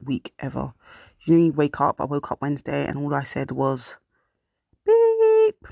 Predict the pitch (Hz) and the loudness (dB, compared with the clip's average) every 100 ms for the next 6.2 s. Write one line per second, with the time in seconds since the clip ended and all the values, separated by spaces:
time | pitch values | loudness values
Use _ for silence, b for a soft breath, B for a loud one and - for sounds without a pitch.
0 | - - - _ _ _ _ _ _ _ | -20 -20 -20 _ _ _ _ _ _ _
1 | 135 147 143 151 147 143 143 - 143 - | -8 -6 -2 0 2 2 0 -2 -10 -12
2 | - 135 - - _ _ _ _ 143 - | -14 -14 -16 -20 _ _ _ _ -16 -14
3 | - 143 139 135 - - - _ _ _ | -12 -8 -6 -6 -8 -14 -18 _ _ _
4 | _ _ _ _ _ _ _ _ - 156 | _ _ _ _ _ _ _ _ -10 -8
5 | - 143 139 - - 147 139 139 135 135 | -4 -4 -4 -8 -4 -4 -2 -4 -4 -4
6 | 104 - | -2 -2